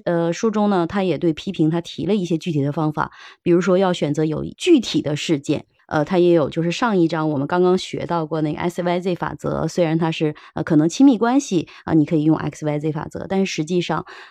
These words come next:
工作中同样可以去用X Y Z法则。那么另外呢，它也有提到，即便是赞美、赞扬，你也同样的要具体。这个好像我们之前讲亲子教育啊，经常会讲，讲到这个话题是吧？你要表扬孩子，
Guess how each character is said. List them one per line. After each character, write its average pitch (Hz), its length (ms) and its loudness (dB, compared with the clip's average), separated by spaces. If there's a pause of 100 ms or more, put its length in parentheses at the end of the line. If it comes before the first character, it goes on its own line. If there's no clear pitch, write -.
工 196 240 4
作 175 180 2
中 156 360 0
同 151 200 2
样 202 180 4
可 165 180 -2
以 147 120 -4
去 - 160 -4
用 151 140 -2
X 147 280 -6
Y 143 160 -2
Z 147 160 -6
法 - 240 -10
则。 - 200 -12 (320)
那 220 100 4
么 208 80 6
另 214 160 2
外 214 180 2
呢， 156 200 2 (240)
它 175 180 -2
也 170 180 2
有 156 160 0
提 - 160 -4
到， 156 160 -2
即 165 220 0
便 214 200 2
是 185 140 -2
赞 202 300 0
美、 160 280 0 (160)
赞 175 240 -2
扬， 151 280 -4
你 185 220 6
也 160 120 2
同 143 300 0
样 175 200 4
的 147 120 0
要 156 160 0
具 208 340 0
体。 - 320 -10 (220)
这 285 160 2
个 247 80 2
好 156 100 0
像 190 200 2
我 147 100 2
们 151 120 2
之 202 140 0
前 175 200 0 (200)
讲 - 240 -2
亲 311 280 8
子 156 140 2
教 165 220 2
育 160 80 4
啊， 143 140 0
经 180 180 2
常 160 140 2
会 170 80 2
讲， 156 260 -2
讲 139 220 -2
到 156 100 2
这 160 120 0
个 147 80 -2
话 151 160 -4
题 - 140 -6
是 151 100 -8
吧？ 143 120 -6
你 151 80 -2
要 160 60 0
表 151 180 -6
扬 160 100 -2
孩 156 280 -6
子， 165 200 -4